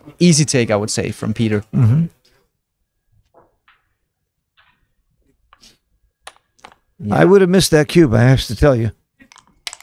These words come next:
Speaker 1: Well, I think if you knew the pip count,
Speaker 2: I did, I just
Speaker 1: That's, uh,
Speaker 2: didn't see enough market losers. I didn't
Speaker 1: Oh,
Speaker 2: think
Speaker 1: really? He's on the
Speaker 2: of
Speaker 1: pond.
Speaker 2: that.
Speaker 1: Look at, look at all the, the rows that either hit in the outfield or make a point on the two
Speaker 2: Yeah.
Speaker 1: point.
Speaker 2: Well, now we
Speaker 1: There
Speaker 2: know
Speaker 1: we
Speaker 2: why I'm
Speaker 1: go.
Speaker 2: sitting here instead of playing.
Speaker 1: Yeah,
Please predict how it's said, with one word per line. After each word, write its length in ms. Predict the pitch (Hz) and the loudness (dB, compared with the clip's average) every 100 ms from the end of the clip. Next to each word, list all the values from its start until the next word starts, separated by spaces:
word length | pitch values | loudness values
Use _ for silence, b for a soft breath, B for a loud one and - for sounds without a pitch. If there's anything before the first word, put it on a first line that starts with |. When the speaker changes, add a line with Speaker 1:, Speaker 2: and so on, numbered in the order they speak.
| - - | -14 -2
Speaker 1:
Well, 260 | 131 151 | 2 4
I 120 | - | 2
think 280 | 131 170 170 | -2 -4 -4
if 200 | 156 - | -6 -6
you 140 | 156 143 | -4 -2
knew 160 | 147 | -2
the 80 | 160 | -4
pip 220 | 160 160 | -6 -10
count, 320 | - 160 147 - _ _ _ _ _ - | -10 -16 -16 -18 _ _ _ _ _ -2
Speaker 2:
I 60 | |
did, 200 | 143 175 | 2 2
I 80 | 151 | 2
just 40 | 151 | 0
Speaker 1:
That's, 140 | 170 | 0
uh, 20 | 196 | 2
Speaker 2:
didn't 140 | 180 | 0
see 140 | 160 185 | 0 2
enough 200 | 170 156 | 0 0
market 420 | 156 156 - 147 | 0 0 0 -2
losers. 520 | 160 180 113 120 - | 2 2 0 -4 -2
I 100 | 127 | 0
didn't 260 | 139 143 131 | 2 0 0
Speaker 1:
Oh, 60 | |
Speaker 2:
think 100 | 135 147 | 0 0
Speaker 1:
really? 200 | 170 175 | -2 -4
He's 160 | 156 | -4
on 100 | 123 | -6
the 40 | 143 | -8
Speaker 2:
of 60 | |
Speaker 1:
pond. 160 | - - | -4 -2
Speaker 2:
that. 40 | 151 | -2
Speaker 1:
Look 100 | 160 | -2
at, 120 | 131 - - _ | -6 -10 -20 _
look 120 | 135 151 | -8 -4
at 60 | |
all 120 | 143 | -4
the, 80 | 143 - - | -4 -8 -12
the 440 | 139 135 135 127 123 | -8 -4 -2 -2 -2
rows 300 | 131 147 - | -2 -2 -2
that 200 | 127 - | -6 -2
either 220 | 123 123 | -2 -2
hit 180 | 113 143 | -4 -4
in 60 | 151 | -2
the 80 | 135 | 0
outfield 360 | 143 - 180 - | 0 -2 -6 -4
or 120 | 139 | -4
make 200 | 139 139 | -4 -4
a 40 | |
point 320 | 135 143 147 139 | -6 -6 -4 -4
on 80 | |
the 60 | 131 | -6
two 140 | 156 | -2
Speaker 2:
Yeah. 120 | 139 139 | 0 0
Speaker 1:
point. 240 | 147 127 | -2 -4
Speaker 2:
Well, 160 | 135 147 | -2 0
now 180 | 135 | 0
we 80 | 139 | 2
Speaker 1:
There 80 | 156 | 2
Speaker 2:
know 120 | 156 | 2
Speaker 1:
we 60 | 151 | 4
Speaker 2:
why 180 | 147 151 | 4 2
I'm 60 | |
Speaker 1:
go. 40 | 113 156 | 0 0
Speaker 2:
sitting 220 | 147 143 | 0 2
here 160 | 151 | 2
instead 260 | 143 131 147 | 2 0 0
of 80 | 135 | 0
playing. 360 | - 160 110 85 - | 0 0 -2 -8 -12
Speaker 1:
Yeah, 200 | 117 | -12